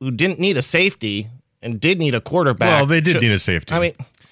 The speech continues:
Speaker 1: and
Speaker 2: But
Speaker 1: not as much as they need a quarterback. They've been take-, that, that's the thing, though. Like, New York every year goes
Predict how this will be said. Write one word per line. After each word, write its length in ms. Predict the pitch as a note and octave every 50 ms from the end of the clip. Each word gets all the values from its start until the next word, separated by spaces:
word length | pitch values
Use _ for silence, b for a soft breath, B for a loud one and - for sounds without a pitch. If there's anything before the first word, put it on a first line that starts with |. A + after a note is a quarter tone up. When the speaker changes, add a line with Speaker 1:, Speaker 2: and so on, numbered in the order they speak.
| B B B B -
Speaker 1:
and 100 | - G#3
Speaker 2:
But 60 | A3
Speaker 1:
not 100 | A3+ G#3+
as 100 | F#3+ -
much 220 | G3+ F#3+ F3 -
as 80 | E3+ C3+
they 120 | F#3 D#3+
need 140 | D3+ D3 C3
a 80 | B2+ A2+
quarterback. 540 | - - B2+ A2+ G#2+ G2 G2+ G2 F2 -
They've 160 | - G3+ G#3+ G3
been 160 | C#4 C4+ A3
take-, 240 | - G3+ F3 D#3 -
that, 220 | F3 F3+ E3+ - -
that's 320 | C#3+ D3+ D#3 F#3 F3+ -
the 80 | F#3 D3
thing, 280 | - F3+ F3+ E3+ D3+
though. 120 | A#2+ G#2+ G#2
Like, 240 | G#2 A#2 B2 A#2 C#3+
New 120 | D3 E3+
York 320 | F#3 F3 E3+ E3+ E3+ - -
every 260 | C3+ C#3+ C#3 D#3+ D#3
year 200 | C#3 C#3+ D3 C#3
goes 400 | A#2+ C3+ B2+ A#2+ A2+ - - -